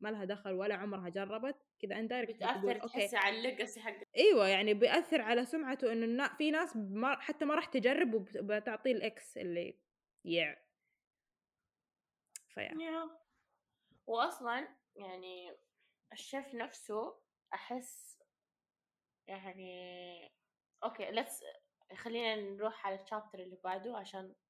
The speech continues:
Speaker 2: إنه أقول هذا النقطة مرة واحدة. So moving on على chapter seven. فدحين عندنا، آه، تايلر مات.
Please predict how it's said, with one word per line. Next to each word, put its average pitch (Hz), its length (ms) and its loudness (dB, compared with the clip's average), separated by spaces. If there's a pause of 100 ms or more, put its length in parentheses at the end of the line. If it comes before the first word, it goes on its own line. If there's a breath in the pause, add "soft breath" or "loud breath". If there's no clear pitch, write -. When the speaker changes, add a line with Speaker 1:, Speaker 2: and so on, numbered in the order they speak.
(120)
Speaker 2:
إنه 175 280 -16
أقول 190 320 -8
هذا 190 180 -4
النقطة 170 360 -16
مرة 151 160 -12
واحدة. - 300 -20 (480 loud breath)
So 202 240 0
moving 247 400 -2
on 214 340 6
على 190 480 0
chapter 214 540 -2
seven. 196 440 -2 (1200)
فدحين 196 400 -2
عندنا، 226 720 0 (680)
آه، 175 1160 -2 (440)
تايلر 208 640 0
مات. 202 520 0